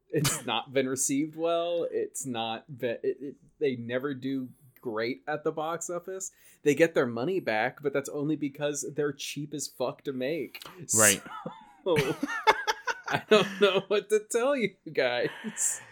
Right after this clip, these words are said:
Speaker 2: Yeah, it's, it's, it's like, um,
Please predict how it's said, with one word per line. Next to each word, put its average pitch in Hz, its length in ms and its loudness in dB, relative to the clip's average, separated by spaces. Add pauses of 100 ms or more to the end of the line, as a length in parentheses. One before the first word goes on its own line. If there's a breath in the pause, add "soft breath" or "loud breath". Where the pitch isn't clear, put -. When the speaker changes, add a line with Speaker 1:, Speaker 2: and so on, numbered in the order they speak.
(360 loud breath)
Speaker 2:
Yeah, 165 400 4
it's, - 360 0
it's, - 420 2 (300)
it's 170 260 6
like, 208 280 6
um, 120 680 4